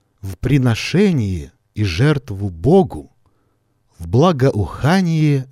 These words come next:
приятное». Послание к Ефесянам,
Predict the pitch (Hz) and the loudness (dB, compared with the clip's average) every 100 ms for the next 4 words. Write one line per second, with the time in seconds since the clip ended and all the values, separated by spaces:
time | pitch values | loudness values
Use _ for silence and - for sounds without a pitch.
0 | _ - 95 95 82 117 - 101 90 73 | _ -8 -4 -2 0 -2 -2 -8 -10 -10
1 | 69 _ _ _ _ _ _ _ _ _ | -14 _ _ _ _ _ _ _ _ _
2 | _ _ _ _ _ _ _ _ _ _ | _ _ _ _ _ _ _ _ _ _
3 | _ _ _ _ _ _ _ _ _ _ | _ _ _ _ _ _ _ _ _ _
4 | _ 123 127 - 120 220 233 202 180 165 | _ -2 -2 0 2 2 2 2 4 4
5 | 147 - 120 123 110 - - 113 117 190 | 2 0 -6 -4 -4 -4 -2 0 0 -2
6 | 233 | -4